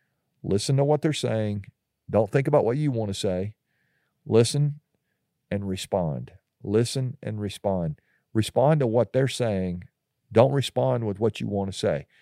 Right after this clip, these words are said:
This is what I'm reminding myself. This is what I'm, I'm working on. This is, this is a real challenge. It, it's gonna be a challenge for you as well. It's not just a challenge for me. It's a challenge for all of us. But if we will listen to what they're saying and then try to respond to that,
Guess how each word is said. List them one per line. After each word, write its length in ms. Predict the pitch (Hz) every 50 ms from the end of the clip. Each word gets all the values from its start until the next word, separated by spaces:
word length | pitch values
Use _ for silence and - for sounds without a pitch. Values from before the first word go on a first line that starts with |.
| _ _ _ _ _
This 120 | - 101
is 120 | 117 113 120
what 120 | 123 127
I'm 120 | 127 123 123
reminding 340 | 120 117 113 113 101 90
myself. 260 | 80 76 - 98 92 90
This 100 | 87 -
is 80 | -
what 100 | 113 110
I'm, 160 | 113 117 113 - _ _ -
I'm 180 | 104 104 110 107
working 360 | 120 123 117 - - - 92
on. 120 | 87 87
This 180 | 92 92 - -
is, 180 | 104 98 - - _ _ _ _ _ _ _ _
this 140 | 113 104 117
is 120 | 135 123 135
a 60 | 139
real 180 | 143 151 156 143
challenge. 520 | - 160 170 143 92 76 - - - - - -
It, 160 | 113 104 - -
it's 180 | 110 110 -
gonna 120 | - 156 156
be 40 |
a 40 | 131
challenge 320 | - 160 160 156 143 120 -
for 100 | 127 139
you 180 | 147 143 127
as 100 | 110 98
well. 180 | 127 131 107 92
It's 80 | -
not 140 | 120 120 117
just 160 | 113 110 -
a 60 | 139 123
challenge 320 | - 139 139 135 127 -
for 80 | - 127
me. 140 | 123 107
It's 100 | 92 -
a 20 | -
challenge 280 | - 120 123 127 120
for 120 | - 127 123
all 160 | 117 104 95
of 60 | 82
us. 100 | - - _ _ _ _ _ _ _ _ _ _
But 140 | 110 113 -
if 160 | - 117 - 120
we 100 | 139 175
will 260 | 202 214 185 143 131
listen 520 | 143 156 135 - - 92 85 85 95 104 - _ _ _ _
to 80 | - 95
what 200 | 95 113 127 -
they're 100 | 165 147
saying 480 | - - 139 120 113 104 107 110 - -
and 120 | 117 110
then 180 | 110 110 110 -
try 260 | - 127 127 131 135
to 60 | 131
respond 440 | 120 104 - - 120 117 117 113 110
to 60 | 107
that, 300 | 107 101 95 90 73